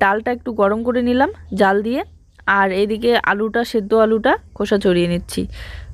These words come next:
আর জুই ওদিকে পড়ালেখা করছে। চলো এখন আমরা খাওয়া দাওয়া করবো। আজকের ভিডিওটা কিন্তু এই পর্যন্তই। সবাই ভালো থেকো, সুস্থ থেকো, সবার জন্য রইলো অনেক অনেক ভালোবাসা। ওইদিকে কিন্তু আমাদের আলু মাখা করা হয়ে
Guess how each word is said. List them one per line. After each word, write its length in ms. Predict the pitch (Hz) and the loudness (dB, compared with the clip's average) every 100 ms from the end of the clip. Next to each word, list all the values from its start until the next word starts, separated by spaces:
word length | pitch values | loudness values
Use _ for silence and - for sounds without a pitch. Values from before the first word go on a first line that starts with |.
| - - - - - _ _ - 202 | -16 -16 -14 -12 -14 _ _ -4 -2
আর 80 | 220 | 0
জুই 140 | 226 277 277 | 0 0 2
ওদিকে 240 | 269 311 285 | 0 0 2
পড়ালেখা 420 | 233 214 202 202 185 | 2 2 0 0 -2
করছে। 280 | 180 - 180 - - - _ _ - - - - - | -4 -6 -8 -8 -12 -20 _ _ -20 -16 -14 -10 2
চলো 200 | 247 294 302 | 4 4 2
এখন 160 | 277 277 | 2 0
আমরা 140 | 269 285 - | 2 2 2
খাওয়া 200 | 220 233 | 4 4
দাওয়া 120 | 254 262 | 2 0
করবো। 200 | 262 269 - - | 0 0 -2 -2
আজকের 280 | 196 - 226 214 | -4 -2 -2 0
ভিডিওটা 320 | 214 233 240 240 | 2 2 2 0
কিন্তু 180 | 240 240 | 2 4
এই 60 | 226 226 | 4 4
পর্যন্তই। 480 | 220 240 226 277 381 - | 4 4 4 2 2 0
সবাই 300 | 190 196 240 240 | 0 2 2 4
ভালো 140 | 247 240 | 2 2
থেকো, 160 | 247 262 | 0 0
সুস্থ 180 | 226 - 254 254 | -2 0 2 2
থেকো, 160 | 254 381 - - - - | 2 0 -4 -18 -12 0
সবার 240 | 214 214 202 | 2 2 0
জন্য 140 | 208 208 | -2 0
রইলো 180 | 214 277 - | 2 2 2
অনেক 160 | 202 196 185 | 2 2 0
অনেক 120 | 180 185 | 0 0
ভালোবাসা। 400 | 175 170 185 - - | 2 2 2 0 2
ওইদিকে 240 | 220 214 233 | 2 4 2
কিন্তু 160 | 233 233 | 4 2
আমাদের 220 | 214 226 220 - | 2 0 0 0
আলু 140 | 226 233 | 0 -2
মাখা 180 | 226 240 | -6 -4
করা 160 | 220 226 226 | 2 2 4
হয়ে 140 | 202 | 2